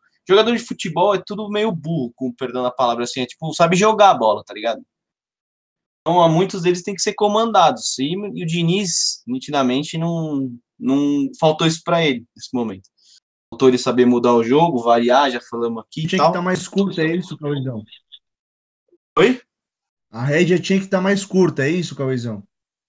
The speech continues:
Speaker 1: É, é, tem que se-, saber, ter humildade e falar assim, ó, perdeu a primeira, já não, já, a, o segundo resultado na sequência já não vem bem, fala, ó, seguinte, a gente costuma jogar assim, ó, é a cap-, é a capo-, é com a posse da bola, tentando triangular,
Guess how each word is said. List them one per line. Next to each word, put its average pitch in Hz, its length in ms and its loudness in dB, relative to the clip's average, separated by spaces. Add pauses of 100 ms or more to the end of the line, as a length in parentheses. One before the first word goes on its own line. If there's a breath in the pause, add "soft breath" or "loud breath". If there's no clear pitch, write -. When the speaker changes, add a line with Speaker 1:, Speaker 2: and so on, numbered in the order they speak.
(480)
Speaker 1:
É, 285 480 2
é, - 40 0
tem 185 260 0
que - 140 -18
se-, - 340 -10
saber, 240 580 4
ter 196 100 6
humildade 214 520 4
e - 40 -10
falar 214 120 6
assim, - 140 0
ó, 165 220 4 (760)
perdeu 185 160 2
a 240 100 2
primeira, 175 720 -2 (140)
já 151 180 -4
não, 190 180 -2
já, 147 220 -6 (160)
a, - 180 0
o 165 40 -6
segundo 190 360 -4
resultado 190 520 -4
na 185 100 -4
sequência 180 380 -4
já 202 40 -2
não 190 100 -2
vem 190 200 -2
bem, 180 140 0
fala, 170 200 4
ó, - 20 0
seguinte, 120 520 -8 (540)
a 135 40 -4
gente 160 240 -6
costuma 151 420 -4
jogar 143 320 2
assim, 120 380 -4
ó, 92 120 -12 (160)
é 110 180 0
a 110 100 2
cap-, - 280 -10
é 107 80 -2
a 110 60 -4
capo-, - 380 -6
é - 60 -8
com - 120 -2
a - 60 -2
posse 233 220 -2
da 233 120 2
bola, 160 480 6 (340 soft breath)
tentando 127 400 -2
triangular, 131 720 2